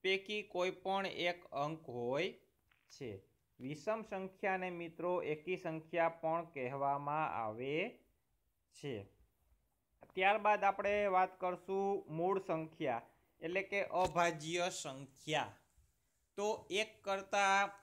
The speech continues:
મોટી એવી જે સંખ્યાને એક અથવા તે જ સંખ્યા સિવાય અન્ય કોઈ પણ સંખ્યા વડે નિશેષ ભાગી શકાય નહીં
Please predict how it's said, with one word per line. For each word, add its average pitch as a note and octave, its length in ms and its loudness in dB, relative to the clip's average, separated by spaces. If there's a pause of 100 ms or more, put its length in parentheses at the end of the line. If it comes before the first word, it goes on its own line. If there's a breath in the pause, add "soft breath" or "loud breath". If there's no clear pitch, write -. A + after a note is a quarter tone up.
(120)
મોટી E3+ 540 0 (640)
એવી E3+ 480 -4
જે F#3+ 240 2
સંખ્યાને E3+ 1120 -2
એક G3 320 -2 (140)
અથવા E3+ 440 0
તે F#3+ 380 0
જ G3 80 -8
સંખ્યા F3 520 -4
સિવાય E3 500 0 (140)
અન્ય F#3+ 560 0
કોઈ F3+ 180 -2
પણ F3+ 300 -6
સંખ્યા E3+ 580 -4
વડે D#3 600 -2 (420 soft breath)
નિશેષ F3 720 -2
ભાગી C3 460 -4
શકાય D3+ 520 -2
નહીં D#3 460 -4